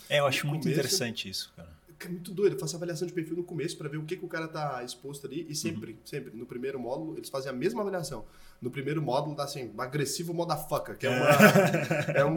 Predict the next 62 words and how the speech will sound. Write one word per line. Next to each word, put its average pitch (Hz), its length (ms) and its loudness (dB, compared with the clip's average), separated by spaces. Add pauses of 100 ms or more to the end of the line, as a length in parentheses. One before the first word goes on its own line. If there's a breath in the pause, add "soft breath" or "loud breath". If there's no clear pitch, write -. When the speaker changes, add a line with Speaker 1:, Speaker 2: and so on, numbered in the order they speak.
(100)
Speaker 2:
um 160 160 6
nível, 151 320 4
eu 147 100 2
coloco 151 360 2
lá 143 240 6
os 131 120 -2
níveis 135 320 -4
de 120 80 -8
investidores 123 640 -2
e - 40 -4
Speaker 1:
Aham, - 80 -6
Speaker 2:
tal, 135 140 2
Speaker 1:
de 117 60 -4
Speaker 2:
eu - 40 -10
coloco 131 220 0
Speaker 1:
perfil. 107 240 -2
Speaker 2:
com 123 80 -8
alocação, 120 720 -6
mas 123 160 -4
eu 135 80 -4
fiz 156 160 -4
um 165 100 -2
bem 156 240 0
mais 208 160 -2
completo 151 480 -4
do 156 120 -6
que 156 340 -6
alocação 139 480 -6
de - 60 -16
corretora, 143 580 -6
né? 110 140 -10
Eu 120 40 -12
explico 131 300 -12
pro 135 100 -14
cara 131 200 -8
ali 120 100 -12
como 131 180 -14
é 131 40 -10
que - 120 -14
Speaker 1:
Eu 117 40 -4
Speaker 2:
tá. 117 80 -4
Speaker 1:
costumo 127 280 -2
falar 113 300 6
que - 80 -8
aqueles 113 260 0
relatórios 113 540 -2
pra - 180 -8
definição 104 300 -6
de 98 60 -12
perfil - 300 -8
não 113 60 -6
servem 110 200 -6
pra 110 120 -4
nada. 104 260 -6
Speaker 2:
É - 40 -12
ridículo, 170 300 -8
pra - 100 -14
Speaker 1:
Não - 80 -4
Speaker 2:
nada. 151 80 -2
Speaker 1:
serve 104 260 -4
para 110 440 -8
nada. 104 360 -12